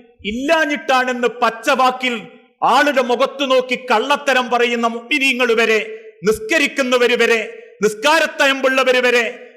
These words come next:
നോമ്പനുഷ്ഠിക്കുന്നവരെ നമ്മളെ കൂട്ടത്തിലുണ്ട്. അതാ ഇസ്ലാം പഠിപ്പിച്ചതും, ഒരാളുടെ ആവശ്യത്തിന് ഉപകരിക്കാതെ നിക്ഷേപമാക്കി വെക്കുന്ന പണം, അത് പടച്ച റബ്ബ് നിങ്ങൾക്ക് ഹലാലാക്കിയിട്ടില്ല.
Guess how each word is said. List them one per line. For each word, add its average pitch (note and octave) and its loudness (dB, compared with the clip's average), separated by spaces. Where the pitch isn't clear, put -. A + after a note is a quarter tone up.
നോമ്പനുഷ്ഠിക്കുന്നവരെ C4+ 2
നമ്മളെ G#3 0
കൂട്ടത്തിലുണ്ട്. A3 -2
അതാ G3+ 4
ഇസ്ലാം A3 -2
പഠിപ്പിച്ചതും, A3 0
ഒരാളുടെ A3 2
ആവശ്യത്തിന് A3 0
ഉപകരിക്കാതെ A3 0
നിക്ഷേപമാക്കി A3 0
വെക്കുന്ന G#3+ 0
പണം, A#3+ 0
അത് F#3 0
പടച്ച G#3+ -2
റബ്ബ് G3+ -2
നിങ്ങൾക്ക് G3 -4
ഹലാലാക്കിയിട്ടില്ല. F3 -2